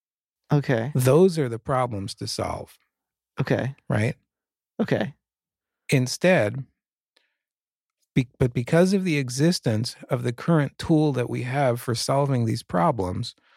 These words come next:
Speaker 2: our questions turn into, how do we get calendars to work better? How do we communicate things on the calendar?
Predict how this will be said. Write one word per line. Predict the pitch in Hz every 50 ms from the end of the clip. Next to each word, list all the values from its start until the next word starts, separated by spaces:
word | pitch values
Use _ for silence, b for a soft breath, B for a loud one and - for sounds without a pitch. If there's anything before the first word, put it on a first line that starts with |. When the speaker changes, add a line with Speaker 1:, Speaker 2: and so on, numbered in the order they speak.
| b b b b
Speaker 2:
our | 120 123
questions | 123 - - 175 165 165 - - - 156 139 127 -
turn | - - 147 143 131 127 123
into, | 143 165 185 180 - - - 104 95 92 90 127 - _ _ _ _ _ _ _ _ _ _ _ _ _ _ _ _ _ _ _ _ _ _ -
how | - - 110 104
do | 104 104
we | 107 113
get | 127 127 123 -
calendars | - 143 156 160 165 165 160 131 110 104 107 -
to | - 113
work | 110 98 101 98 - - -
better? | 123 90 85 82 - - - _ _ _ _ _ _ _ _ _ _ _ _ _ _
How | - - 165 180
do | 202 214
we | 226 226
communicate | 208 - 220 220 233 247 247 220 185 - 151 117 104 -
things | - - 117 107 104 104
on | 117 104 95
the | 92 101
calendar? | - - 131 101 95 90 85 85 85 87 - -